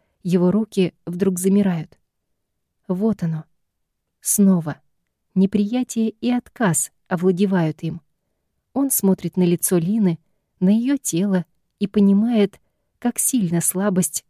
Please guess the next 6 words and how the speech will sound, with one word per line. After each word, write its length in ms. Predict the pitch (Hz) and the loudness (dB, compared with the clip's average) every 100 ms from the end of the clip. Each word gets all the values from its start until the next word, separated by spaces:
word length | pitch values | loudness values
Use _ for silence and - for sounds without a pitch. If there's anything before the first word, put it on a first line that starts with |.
| - | -6
затмевает 640 | 170 180 180 170 185 185 185 | -6 -2 -2 0 2 0 2
ему 260 | 190 196 | 2 4
разум. 400 | 202 170 156 151 _ _ _ _ _ _ - | 2 0 -4 -10 _ _ _ _ _ _ -8
Отец 420 | 196 - 269 - | -8 -6 -6 -4
был 200 | 214 240 | -4 -4
прав. 420 | - 208 165 _ | -2 -2 -2 _